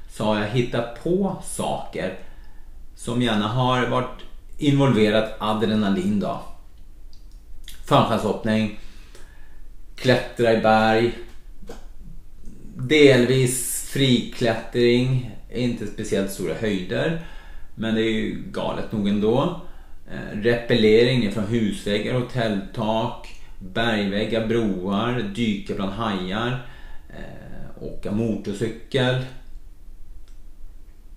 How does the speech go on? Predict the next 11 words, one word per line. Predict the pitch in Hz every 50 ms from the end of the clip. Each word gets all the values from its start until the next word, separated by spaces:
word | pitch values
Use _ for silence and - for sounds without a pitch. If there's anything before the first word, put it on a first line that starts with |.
| - - - - - - - - - - - - - - - - - - - - - - - - - - - - - - -
Alltid | - 127 135 135 117 104 - - - 151 156
innan | 151 143 135 131 131 127
fartgränsen, | - 147 127 - - - 123 117 120 123 123 - 143 147 - 175 165 - - -
självklart. | - - - 131 120 110 95 - - - - - 113 123 151 165 165 165 - - - - - - - - - - - - - - - - - - - - - - -
Så | - - 147 143
har | 165 156
jag | 151 -
alltid | 180 180 143 135 135 147
hållit | 147 151 143 - - -
på | 190 196 202
med | 196 196 190 180 170 165 - -